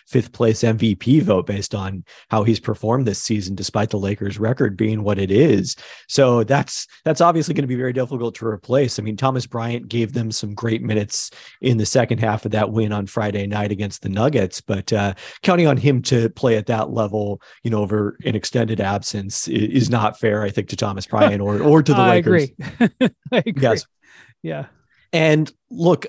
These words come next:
Speaker 1: I mean, as much as the Lakers had sort of elevated what their upside looked like, the way that they've played lately, and even in that loss to the Celtics that they had in overtime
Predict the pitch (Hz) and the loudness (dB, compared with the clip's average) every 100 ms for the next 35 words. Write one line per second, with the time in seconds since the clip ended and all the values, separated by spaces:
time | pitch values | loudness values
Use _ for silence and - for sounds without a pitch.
0 | - 143 139 131 120 - _ _ 156 120 | -6 -2 0 0 -2 -8 _ _ 0 2
1 | 135 147 170 131 127 123 127 123 120 - | 2 2 2 -2 0 -2 -2 -4 -6 -6
2 | 123 113 104 - 123 117 110 117 117 113 | -6 -6 -8 -6 -2 -2 -2 -4 -2 -6
3 | 104 - _ _ _ _ 98 101 139 117 | -8 -16 _ _ _ _ -2 2 4 2
4 | 131 127 147 139 131 139 139 135 131 131 | 0 -2 -2 -2 -2 -4 -4 -2 -2 -4
5 | - _ _ _ _ 117 123 127 123 127 | -16 _ _ _ _ -4 0 0 -2 -4
6 | 117 - - 127 123 120 127 123 127 123 | -4 -6 0 0 0 -2 -2 -2 -4 -4
7 | 131 - _ _ - 120 113 110 190 135 | -6 -10 _ _ -8 -4 -4 -4 -4 -2
8 | 123 120 113 104 107 110 117 - - 110 | 0 0 0 -2 0 2 0 -2 -8 -8
9 | - 113 113 120 - - 107 110 104 110 | -6 -6 -6 -8 -8 -8 -2 -2 0 0
10 | 107 - - 127 107 104 117 110 113 107 | -2 -6 -4 -2 0 0 -2 -2 -2 -2
11 | 110 | -4